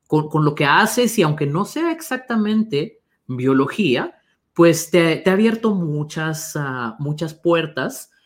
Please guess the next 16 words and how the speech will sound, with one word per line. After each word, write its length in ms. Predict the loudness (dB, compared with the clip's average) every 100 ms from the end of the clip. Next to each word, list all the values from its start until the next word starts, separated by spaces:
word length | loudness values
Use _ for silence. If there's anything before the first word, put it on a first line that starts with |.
| _ _ _
para, 840 | 2 4 4 4 4 4 4 2 0
para 200 | 0 0
poner 240 | 0 -2 -2
en 120 | -4
práctica 520 | -4 -4 -6 -4 -4
algunas 880 | -4 -4 -4 -4 -4 -4 -6 -8 -12
cosas, 720 | -6 -2 -2 -2 -6 -6 -10 -4
no 140 | -4
solo 220 | 0 0
aprendidas 440 | 0 -2 0 -2 -2
en 80 |
la 60 | -4
universidad, 480 | -4 -4 -6 -8 -8
sino 240 | -6 -6
en 80 | -6
general 640 | -6 -6 -2 2 4 2